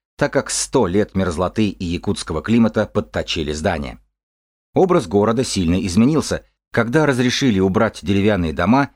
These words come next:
и дать место блочным. В городе запустили программу нового заселения, по которой людей переселяют из деревянных домов на снос в многоэтажки. Но из-за кризиса деньги на программу уже закончились. Долина Туймаада,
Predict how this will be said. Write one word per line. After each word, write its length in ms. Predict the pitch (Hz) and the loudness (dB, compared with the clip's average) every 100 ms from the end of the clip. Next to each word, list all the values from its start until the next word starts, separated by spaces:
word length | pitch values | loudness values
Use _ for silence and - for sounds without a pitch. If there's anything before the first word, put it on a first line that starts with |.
| - | -4
и 120 | 165 | -2
дать 380 | 104 90 85 - | 0 0 -2 0
место 320 | 95 78 110 | 0 0 -2
блочным. 540 | 117 113 - 73 65 _ _ _ _ _ - | 0 0 -2 -8 -10 _ _ _ _ _ -8
В 180 | 82 | -4
городе 400 | 87 110 123 143 | 2 2 4 2
запустили 540 | 110 98 98 - 113 95 | 0 0 -2 -2 -2 0
программу 560 | - 78 85 98 104 | -2 -2 -2 2 2
нового 420 | 95 82 80 82 90 | 2 0 0 -2 -2
заселения, 680 | 92 - 147 147 82 71 - _ _ | -4 -2 0 2 0 -4 -12 _ _
по 100 | - | -4
которой 420 | 110 180 175 165 139 | -2 0 2 2 2
людей 300 | 120 127 123 | 2 2 2
переселяют 600 | 107 95 110 117 110 - | 0 0 2 2 2 0
из 180 | 110 | -4
деревянных 520 | 80 101 98 101 85 73 | 0 0 2 0 -2 -2
домов 400 | 85 95 92 - | -2 0 -2 -4
на 100 | 69 | -6
снос 360 | - 110 107 | -2 -2 -2
в 100 | 85 | -2
многоэтажки. 680 | 90 76 90 101 85 - - _ _ _ _ _ _ _ _ | -2 0 -2 -2 -4 -6 -18 _ _ _ _ _ _ _ _
Но 220 | 101 113 - | 2 2 2
из-за 280 | 117 87 98 | -2 0 -2
кризиса 500 | - 139 117 - 82 | 0 0 0 -2 -4
деньги 340 | 76 113 95 | 2 2 2
на 100 | 87 | 0
программу 600 | 78 73 92 110 113 110 | -2 -4 0 2 2 0
уже 240 | - 110 80 | -2 -4 -2
закончились. 640 | 85 - 98 - 71 - - _ _ _ _ _ - | -4 -2 -4 -4 -8 -10 -16 _ _ _ _ _ -8
Долина 640 | 85 110 143 156 143 - | -2 0 2 2 0 -4
Туймаада, 880 | - 147 143 135 135 131 131 110 73 | -2 2 2 2 2 0 0 0 -4